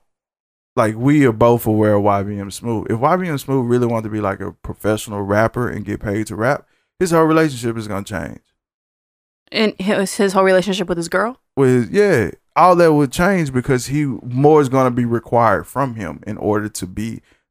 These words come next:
Speaker 1: that guy.
Speaker 2: Mm-hmm.
Speaker 1: You know what I'm saying? Like, so for me to be that guy, for you to be successful at your gig, it ain't just, like, going to be an accountant at the end of the day.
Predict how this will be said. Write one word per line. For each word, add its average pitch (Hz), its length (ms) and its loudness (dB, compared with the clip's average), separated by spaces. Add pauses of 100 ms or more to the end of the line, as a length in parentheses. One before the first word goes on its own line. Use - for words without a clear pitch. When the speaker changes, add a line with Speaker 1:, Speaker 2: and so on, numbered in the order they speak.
Speaker 1:
that 110 280 0
guy. 107 340 -4 (200)
Speaker 2:
Mm-hmm. 196 220 -4
Speaker 1:
You 175 60 -8 (340)
know 117 80 -4
what - 20 -2
I'm 110 80 -4
saying? 113 260 -4
Like, 101 260 -4 (500)
so 127 480 4 (120)
for 135 120 2
me 160 360 2
to 143 100 2
be 135 240 2
that 127 340 2
guy, 123 480 4 (540)
for 135 100 4
you 135 320 4
to 135 100 4
be 123 260 2
successful 120 600 0
at 110 160 -2
your 117 160 2
gig, 120 560 2 (320)
it 123 100 2
ain't 131 260 2
just, 117 340 2
like, 104 380 0 (520)
going 127 340 2
to 120 80 2
be 110 220 2
an 104 120 -4
accountant 135 540 0
at 95 160 -2
the - 100 -8
end 90 240 -8
of 76 80 -6
the 78 100 -4
day. 62 300 -8